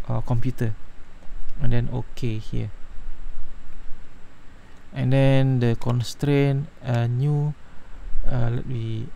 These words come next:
release all those things, only Z and X. Put it here. Okay.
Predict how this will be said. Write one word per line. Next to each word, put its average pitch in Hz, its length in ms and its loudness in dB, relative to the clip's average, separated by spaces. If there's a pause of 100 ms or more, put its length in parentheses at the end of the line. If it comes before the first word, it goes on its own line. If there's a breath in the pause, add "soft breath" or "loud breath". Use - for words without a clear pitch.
(240)
release 127 320 0
all 123 240 0
those 117 320 -2
things, 139 340 6
only 113 520 4
Z - 180 2 (260)
and 131 220 -6 (120)
X. - 400 -6 (960 loud breath)
Put 127 120 -8
it 120 100 -6
here. 120 300 -8 (2500)
Okay. 135 480 -6